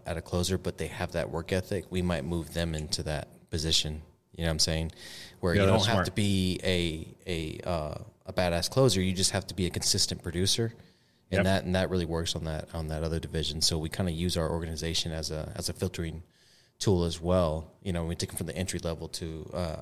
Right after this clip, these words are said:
Speaker 1: a high level producer, basically. And so that's one of the ways that we do it. And my phone rarely rings from salespeople now. <laughs> You know what I mean? Whereas
Speaker 2: Awesome.
Speaker 1: before, I got, you know, five to ten calls a night 'cause I had a hundred,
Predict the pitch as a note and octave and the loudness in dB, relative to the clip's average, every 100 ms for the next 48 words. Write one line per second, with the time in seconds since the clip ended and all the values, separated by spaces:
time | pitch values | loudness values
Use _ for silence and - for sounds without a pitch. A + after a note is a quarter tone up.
0 | - F2+ E2+ F2 E2 D#2+ D#2 D#2 E2 - | -4 -4 0 0 0 -4 -8 -6 -4 -4
1 | - D#2+ D#2 - D#2 D#2+ - _ - - | -4 -4 -4 -6 -8 -10 -12 _ -20 -20
2 | _ _ F#2+ E2+ - F2+ F2+ - F#2 E2 | _ _ 0 4 6 6 6 4 2 2
3 | E2 D#2+ D#2 D#2+ E2 D#2 E2 D#2+ D#2 - | 0 0 -2 -4 -4 -2 -2 0 -2 -8
4 | - - E2 D#2+ D#2+ - _ _ _ _ | -12 -2 0 0 -4 -10 _ _ _ _
5 | _ _ _ _ _ _ _ G2+ F#2+ - | _ _ _ _ _ _ _ 0 0 2
6 | F#2+ F2+ F2 F2 F2+ F#2 F2 E2 E2 E2 | 2 2 0 2 4 4 2 0 -2 -2
7 | E2 E2 - E2 D#2+ F2+ - E2 D#2+ E2 | -4 -2 0 0 -2 -4 -6 -4 -2 2
8 | - - - D#3+ D3+ C3 C3 B2+ C3 - | 4 6 6 8 8 8 8 8 8 4
9 | - - B2 G#2+ B2 - B2 B2+ G#2+ G2 | -4 4 6 6 4 4 6 6 8 6
10 | - - - - G#2 G2 F2+ - - F2+ | 2 -10 -10 0 4 6 4 2 -2 -2
11 | E2+ G2 F2+ E2 G2 E2 F#2 E2 D#2+ E2+ | 0 0 0 0 -2 -2 0 0 2 0
12 | E2 - D#2 D#2+ D#2+ G2 D#2+ D#2+ | 0 -2 -2 -2 0 -2 0 -4